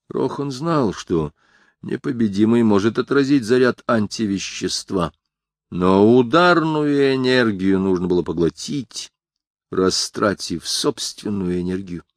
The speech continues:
Самым разумным в этой ситуации ему казалось отступление, то есть старт на стационарную орбиту.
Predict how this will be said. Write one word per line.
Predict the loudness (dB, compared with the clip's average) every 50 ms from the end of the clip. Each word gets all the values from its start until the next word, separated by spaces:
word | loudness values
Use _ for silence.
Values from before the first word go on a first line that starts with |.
| _ _ _ _ _ _ _ _ _ -20 -20 -18 -8
Самым | -6 -4 -2 -2 -2 -2 -2 -2
разумным | -4 -4 -4 -2 -2 -2 0 0 -2 -2 -2
в |
этой | -4 -4 -4 -8
ситуации | -10 -10 -10 -6 -4 -4 -4 -4 -6 -8 -8 -8 -12 _ _ -20 -20 _ _
ему | -8 -4 -4 -4
казалось | -2 -2 -4 -2 -2 -4 -4 -6
отступление, | -8 -8 -8 -10 -10 -12 -12 -4 -2 0 0 0 -2 -6 -8 _ _ _ 4
то | 4
есть | 4 4 4
старт | 2 2 2 0 -2 0 2 2 2 2 0 _ -2
на | 2 2 2
стационарную | 2 0 2 2 0 2 2 -2 -2 -2 0 0 0 0 0 -2 -2 -2 -2 -2
орбиту. | -2 -2 -4 -6 -8 -8 -12